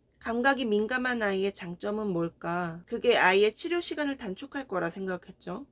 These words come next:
촉각이 민감한 아이에게서 식스센스와 공감 능력을, 시각이 민감함에서 공간 감각과 미술적 재능을 보았어요. 엄마가 항상 장점을 바라보고 아이에게도 인식시키면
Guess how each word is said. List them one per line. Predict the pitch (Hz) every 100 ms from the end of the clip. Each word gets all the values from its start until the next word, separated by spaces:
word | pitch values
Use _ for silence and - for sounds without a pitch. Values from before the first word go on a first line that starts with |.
| _
촉각이 | - 349 339 311 277
민감한 | 220 196 226 254 247 208
아이에게서 | 175 185 175 180 196
식스센스와 | 196 277 - 277 269 233 - 202
공감 | 190 180 175 180
능력을, | 165 156 156 - 285 - _
시각이 | - 294 302 285
민감함에서 | 220 196 233 247 233 214 214
공간 | - 196 196 202 202
감각과 | 202 180 190 185 - 180 180
미술적 | 175 175 240 226 202
재능을 | 180 165 170
보았어요. | - 165 160 - 151 165 - -
엄마가 | 202 220 226
항상 | 277 330 339 302
장점을 | 247 190 190 208 208
바라보고 | 185 175 175 175 175
아이에게도 | 165 175 185 180 175
인식시키면 | 135 170 180 202 - - - 180 220